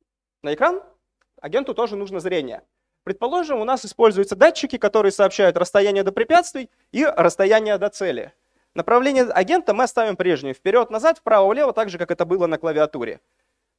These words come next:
А, собственно, дерево проекта поменялось не сильно. Видно, что поменялись иконки у Environment, Agent и World. Почему? Покажу на следующих слайдах.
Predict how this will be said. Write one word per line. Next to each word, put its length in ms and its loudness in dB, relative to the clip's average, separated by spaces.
А, 640 8
собственно, 520 0
дерево 520 0
проекта 520 0
поменялось 480 0
не 100 -6
сильно. 420 -6
Видно, 340 -4
что 500 0
поменялись 440 -2
иконки 360 -4
у 160 -6
Environment, 580 0
Agent 320 -4
и 40 -8
World. 360 -4
Почему? 540 -6
Покажу 260 -4
на 80 -8
следующих 360 -8
слайдах. 420 -2